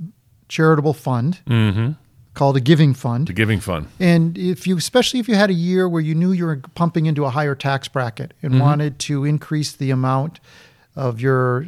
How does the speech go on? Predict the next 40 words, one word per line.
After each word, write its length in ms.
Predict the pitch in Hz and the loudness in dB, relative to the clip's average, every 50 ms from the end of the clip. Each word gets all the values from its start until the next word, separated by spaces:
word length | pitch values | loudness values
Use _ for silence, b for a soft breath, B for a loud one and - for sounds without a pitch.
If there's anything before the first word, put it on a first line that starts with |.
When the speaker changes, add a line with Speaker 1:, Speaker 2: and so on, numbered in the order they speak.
| 214 - - | -10 -10 -6
Speaker 1:
itemized 500 | 147 139 127 135 131 123 120 123 110 - | -4 -2 0 0 0 0 -2 -2 -4 -4
deductions, 560 | 131 - 113 107 107 - - 113 117 123 113 | -4 -4 -4 -6 -6 -8 -8 -6 -4 0 2
Speaker 2:
Mm-hmm. 180 | 113 113 120 131 B B B B B B B B | 2 2 2 2 B B B B B B B B
Speaker 1:
you 100 | 180 185 | -2 0
could, 220 | - 196 160 143 - _ _ - | 0 0 -2 -2 -4 _ _ -6
say, 180 | - - 175 165 | -2 0 0 2
give 220 | 139 165 160 - | 2 2 0 0
ten 240 | - - 170 190 202 190 | 2 2 4 4 4 4
thousand 520 | 180 160 160 160 165 170 165 147 180 170 | 2 2 2 2 2 0 0 -2 -2 -2
or 80 | 151 131 | -2 -4
fifty 340 | - - 170 170 - - 175 | -4 -4 -4 -4 -4 -4 -6
thousand 520 | - - 165 147 143 147 147 123 147 147 147 | -4 -2 -2 0 0 0 -2 -2 -4 -4 -2
into 320 | 151 160 160 - - 160 | -2 -2 -2 -4 -4 -4
your 340 | 151 143 135 143 143 147 147 | -4 -2 0 0 2 2 4
own 560 | 160 175 185 190 196 202 196 190 160 165 190 - 127 | 4 4 2 2 2 0 0 -2 -4 -6 -10 -6 -2
donor 420 | 165 165 170 175 175 175 170 175 | 0 2 2 2 2 2 0 0
advised 480 | 160 143 127 151 143 147 160 156 - - | -2 -2 0 0 2 2 0 -2 -4 -4
fund 240 | - 143 147 156 151 | -2 -2 0 0 0
or 60 | 143 127 | -2 -2
giving 340 | 113 127 151 147 156 147 135 | -2 0 0 2 2 0 0
fund. 360 | - - 131 123 123 139 151 - B B B B B | -2 -4 -4 -4 -4 -4 -6 -8 B B B B B
You 120 | 170 185 | -2 0
get 140 | 170 214 202 | 2 2 2
a 80 | 185 139 | 2 0
tax 420 | - - 180 185 196 202 - - | -2 -4 -2 -2 -2 -2 -4 -8
deduction 640 | - 170 143 156 151 143 - - - 156 147 135 | -10 -6 -2 -2 -2 -2 -4 -6 -6 -4 -4 -4
for 140 | 135 - 151 | -4 -4 -2
that 160 | 143 139 143 | -2 -2 -4
full 260 | - - - 180 185 180 | -6 -6 -4 -2 -2 0
amount 340 | 170 156 156 156 165 165 156 | 0 0 0 -2 -4 -4 -4
in 80 | 131 | -4
the 60 | 131 123 | -6 -6
first 400 | - - 160 165 156 - - 131 | -4 -4 -2 -2 -4 -4 -8 -10
year. 240 | 107 101 110 127 - - | -8 -8 -8 -8 -8 -4
Then 280 | 147 151 190 214 226 220 | 2 4 4 4 4 4
that 320 | 196 175 180 180 - _ _ _ _ _ - | 2 0 0 -4 -8 _ _ _ _ _ -6
is 180 | 190 170 139 156 | -4 0 2 2
invested 680 | 160 147 131 143 135 139 135 - - - 180 190 175 170 | 2 2 2 2 0 0 -2 -4 -4 -2 0 0 0 0
in 100 | 151 143 | 0 0
a, 320 | 143 135 131 127 131 151 | 0 -2 -4 -4 -6 -8